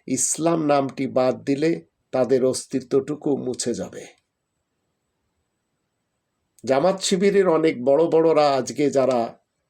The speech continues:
খুব কথা বলেই চলেছে, ডক্টর মাসুদ সাহেব তিনি কি বলছেন? "আমি সরাসরি আল্লাহকে দেখেছি।" আপনারা কি জানেন কত বড় শিরিকি কথা এটি?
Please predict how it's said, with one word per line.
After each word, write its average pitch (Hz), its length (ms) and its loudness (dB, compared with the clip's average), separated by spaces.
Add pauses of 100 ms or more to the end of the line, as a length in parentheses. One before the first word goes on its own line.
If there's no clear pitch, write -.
(200)
খুব 147 340 0
কথা 143 300 0
বলেই 139 300 2
চলেছে, 117 460 -2
ডক্টর 127 380 0
মাসুদ 120 400 -2
সাহেব 135 240 -2
তিনি 120 280 -4
কি 139 180 -10
বলছেন? 160 420 -2 (760)
"আমি 139 260 0
সরাসরি 156 760 0
আল্লাহকে 135 500 0
দেখেছি।" - 560 -12 (2250)
আপনারা 139 400 0
কি 139 480 -6 (160)
জানেন 123 600 0
কত 123 220 -2
বড় 131 280 4 (1400)
শিরিকি 143 560 0
কথা 160 320 0
এটি? 165 400 -2